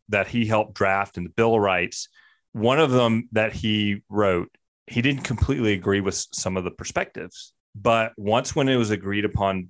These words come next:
between the thirteen states, he supported it, even though he initially didn't agree with it, and he never spoke poorly about it. So going back to my question, being in the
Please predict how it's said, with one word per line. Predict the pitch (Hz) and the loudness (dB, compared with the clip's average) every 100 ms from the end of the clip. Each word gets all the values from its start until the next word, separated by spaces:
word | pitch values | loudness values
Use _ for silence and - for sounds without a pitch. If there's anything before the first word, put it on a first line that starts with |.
| - | -14
between | - - - 95 | -18 -12 -8 -6
the | 90 | -6
thirteen | - - - 113 | -4 -4 -2 -6
states, | 117 87 92 - - - _ _ _ _ | -4 -4 -6 -10 -16 -18 _ _ _ _
he | - 120 | -2 -2
supported | - 113 - - 107 101 85 | 0 -2 -2 0 2 0 -4
it, | - _ _ | -8 _ _
even | 113 110 110 | -2 0 2
though | 110 101 95 | 2 2 0
he | - | -2
initially | 95 98 - 95 | -4 -4 -2 -2
didn't | 98 95 | -4 -6
agree | 92 - 90 | -10 -8 -6
with | 110 - | -4 0
it, | 185 208 _ _ _ - | 0 -2 _ _ _ -6
and | 101 | -2
he | 98 | 0
never | 98 110 107 | 2 2 0
spoke | - - 98 - | 0 0 -2 -2
poorly | - 95 92 | -2 0 0
about | 87 85 | -2 -4
it. | 87 - _ _ _ | -6 -12 _ _ _
So | - 123 | -4 0
going | 131 160 | 2 2
back | 160 147 | 2 0
to | 135 | 0
my | 123 | 0
question, | 123 147 - - 95 87 92 104 _ - | 2 0 0 -2 -2 -4 -6 -10 _ -8
being | 104 120 156 147 | 0 2 4 4
in | 127 | 4
the | 113 | 4